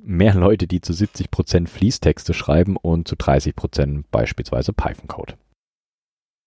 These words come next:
Das sind nur ein paar Faktoren. Die Liste ist fast endlos. Der Vorteil aber ist,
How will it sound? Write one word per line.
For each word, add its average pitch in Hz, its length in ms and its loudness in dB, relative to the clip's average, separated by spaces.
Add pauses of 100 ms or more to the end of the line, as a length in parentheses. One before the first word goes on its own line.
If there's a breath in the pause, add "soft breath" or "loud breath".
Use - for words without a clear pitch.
Das - 280 2
sind 107 420 -2
nur 117 180 4
ein 101 300 2
paar 98 320 0
Faktoren. 208 640 -4
Die 113 60 6
Liste 104 320 2
ist - 340 -6 (340)
fast - 520 -4
endlos. 113 720 0 (580)
Der 95 460 6 (340)
Vorteil 185 480 2 (280)
aber 131 220 2
ist, - 280 -6